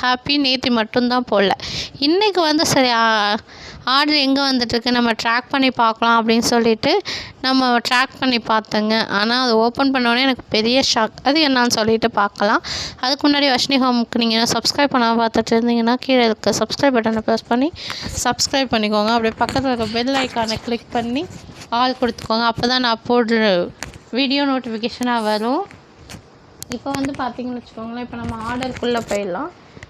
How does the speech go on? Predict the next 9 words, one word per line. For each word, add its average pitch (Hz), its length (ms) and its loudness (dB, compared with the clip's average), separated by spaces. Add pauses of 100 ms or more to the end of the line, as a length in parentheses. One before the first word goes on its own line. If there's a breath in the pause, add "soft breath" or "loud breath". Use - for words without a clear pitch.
(120)
இப்போ 247 220 -6
இந்த 233 200 -2
ஆர்டர் 240 320 -2
இருக்கு 233 240 -6
இல்லையா, 254 280 -2
அதுக்குள்ள 220 360 -6 (100)
போயிட்டு 233 480 -4 (380 loud breath)
இங்க 240 160 -2
பாருங்க, 220 560 -4